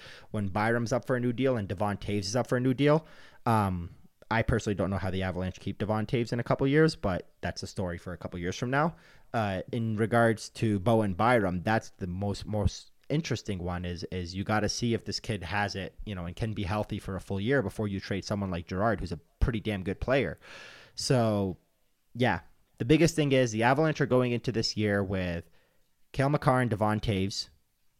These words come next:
They're going into this year with Josh Manson and Sam Girard. They got Bowen Byram and Erik Johnson, and that's their top six.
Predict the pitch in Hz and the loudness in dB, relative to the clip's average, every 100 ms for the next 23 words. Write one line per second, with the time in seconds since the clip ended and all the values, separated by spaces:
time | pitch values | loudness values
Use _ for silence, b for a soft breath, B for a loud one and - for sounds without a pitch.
0 | - 104 107 107 107 104 - 104 - 107 | -4 -2 0 0 0 -2 -2 -4 -2 -2
1 | 101 87 - 117 131 - 131 127 135 120 | -2 -2 -2 4 4 2 -2 0 0 -2
2 | - 107 107 104 101 98 98 - b b | -2 -2 0 2 2 2 0 -4 b b
3 | b 101 90 - 117 123 110 110 107 104 | b -6 -6 -2 2 2 2 2 2 2
4 | 101 101 92 98 95 95 101 98 - - | 2 0 0 -2 -2 -2 -2 -2 -6 -14
5 | _ _ _ - 107 98 - 101 - 92 | _ _ _ -4 0 0 -2 -8 -6 -6
6 | - - - - - | -6 -10 -12 -14 -14